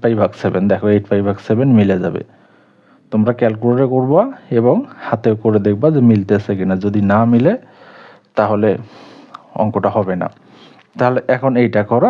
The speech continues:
আমি এখানে নিচে প্লাস দিচ্ছি। এখানে কত? নাইন পাই ভাগ চোদ্দ। তাহলে নাইন পাই ভাগ চোদ্দ, দেখো তো কত হয়? একশো আশি গুণন নয় ভাগ হচ্ছে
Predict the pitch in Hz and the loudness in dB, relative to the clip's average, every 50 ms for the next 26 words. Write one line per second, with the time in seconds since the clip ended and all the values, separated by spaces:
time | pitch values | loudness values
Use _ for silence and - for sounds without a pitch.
0 | - 117 113 110 104 98 - 110 107 107 107 104 104 - 107 101 101 - _ _ | 2 2 2 2 2 2 0 0 2 2 2 0 2 2 0 0 0 -6 _ _
1 | - 110 - - 113 107 107 104 98 107 104 104 - - 233 320 - - - - | -20 -16 -6 -2 0 0 0 0 -2 -6 -8 -8 -4 0 0 0 0 -2 -18 -20
2 | - _ _ _ _ _ - - - _ _ - - 120 117 127 120 120 120 123 | -20 _ _ _ _ _ -20 -20 -20 _ _ -2 -2 0 0 2 0 2 0 0
3 | 120 160 143 120 113 113 117 110 117 113 110 107 110 143 208 285 - - - - | 0 2 2 2 2 2 2 2 2 0 2 2 0 -2 -2 -2 -6 -18 -20 -20
4 | - - - - - - _ - - 113 110 101 90 - - - 87 - 110 - | -20 -20 -20 -20 -20 -20 _ -6 0 2 2 2 0 -4 -6 -6 -6 -6 -6 -12
5 | - - - 110 110 107 110 113 120 123 123 123 113 113 113 107 104 98 98 95 | -10 -2 0 0 2 4 4 4 4 4 2 0 0 0 0 0 2 0 0 -2
6 | 98 - - 101 95 92 95 98 113 113 113 123 120 135 127 131 123 113 131 135 | -4 -4 -4 -4 -4 -4 -4 -2 -2 0 0 0 0 0 0 0 0 0 0 -2
7 | 175 254 - - - - - - - - - - - - _ - - 98 101 104 | -2 -2 -4 -12 -20 -20 -20 -20 -20 -20 -20 -20 -20 -20 _ -4 -2 -2 -2 -2
8 | - - 123 117 110 110 110 110 - - 127 139 175 226 240 - - - 110 107 | -4 -2 0 2 2 0 0 -4 -4 -2 0 2 2 2 0 -2 -6 -8 -4 -2
9 | 110 101 101 101 98 95 92 90 - - - - - _ - - _ _ _ _ | 0 2 2 2 2 0 0 0 -2 -4 -8 -10 -16 _ -20 -20 _ _ _ _
10 | - - - - 170 156 117 110 110 110 110 101 104 104 101 - 170 | -20 -20 -16 -12 -12 -10 -4 -2 0 0 0 0 -4 -6 -4 -4 -4